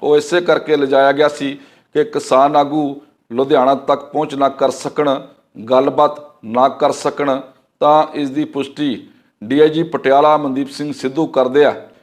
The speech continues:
ਕਿਉਂਕਿ ਕਿਸਾਨ ਆਗੂ ਸਵੇਰ ਤੋਂ ਹੀ ਇਸ ਗੱਲ ਦਾ ਰਾਗ ਅਲਾਪ ਰਹੇ ਸਨ ਕਿ ਆਖਰ ਜਗਜੀਤ ਸਿੰਘ ਡੱਲੇਵਾਲ ਨੂੰ ਕਿਹੜੀਆਂ ਏਜੰਸੀਆਂ ਨੇ ਚੁੱਕ ਲਿਆ ਹੈ, ਕੇਂਦਰ ਸਰਕਾਰ ਦੀ ਕੀ ਭੂਮਿਕਾ ਹੈ। ਪੰਜਾਬ ਪੁਲਿਸ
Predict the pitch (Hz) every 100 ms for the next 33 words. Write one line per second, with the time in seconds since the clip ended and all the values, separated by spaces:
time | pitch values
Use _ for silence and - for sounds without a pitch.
0 | _ 175 180 185 180 160 143 151 160 160
1 | 170 170 135 143 147 147 160 156 156 156
2 | - _ _ 156 147 147 156 147 156 143
3 | 135 143 147 - 127 139 139 139 156 156
4 | 165 147 139 - _ _ - 147 143 143
5 | 160 143 - - 95 117 135 147 147 -
6 | 156 127 135 156 156 143 143 143 147 147
7 | - _ - 143 151 151 - - 127 135
8 | 135 - 147 147 143 - 135 143 147 139
9 | - - - _ - 147 151 160 170 151
10 | 131 - 143 135 143 131 - 143 143 147
11 | 131 - 147 131 139 - _ _ 131 135
12 | 131 139 151 165 165 -